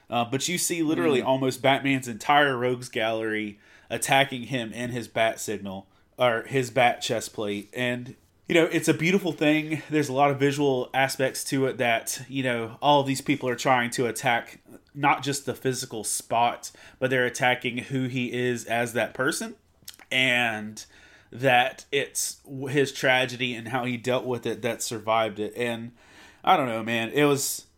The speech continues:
Speaker 1: I, I got weepy, uh, 'cause, like, towards the end, you know, Batman finally gets a hold of the gun, and Alfred, you know, is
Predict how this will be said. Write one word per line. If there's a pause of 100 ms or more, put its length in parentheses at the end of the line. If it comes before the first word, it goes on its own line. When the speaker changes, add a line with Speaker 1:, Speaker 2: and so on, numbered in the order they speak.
(200)
Speaker 1:
I,
I
got
weepy, (280)
uh, (500)
'cause, (140)
like,
towards
the
end,
you
know,
Batman
finally
gets
a
hold
of
the
gun, (320)
and
Alfred, (280)
you
know,
is